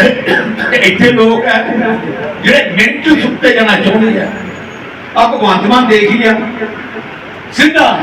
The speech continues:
ਮਜ਼ਾਕ ਕਰਦਾ ਕਰਦਾ ਆਪਣੇ ਸਾਰਿਆਂ ਦਾ ਮਜ਼ਾਕ ਕਰਦਾ ਉਹਨੇ।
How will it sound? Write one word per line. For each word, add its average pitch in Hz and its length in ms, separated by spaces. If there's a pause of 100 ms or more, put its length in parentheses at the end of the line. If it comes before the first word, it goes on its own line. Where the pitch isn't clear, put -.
(880)
ਮਜ਼ਾਕ 240 440
ਕਰਦਾ 254 260
ਕਰਦਾ 247 280
ਆਪਣੇ 262 360
ਸਾਰਿਆਂ - 280
ਦਾ 269 80
ਮਜ਼ਾਕ 240 320
ਕਰਦਾ 180 240
ਉਹਨੇ। 160 260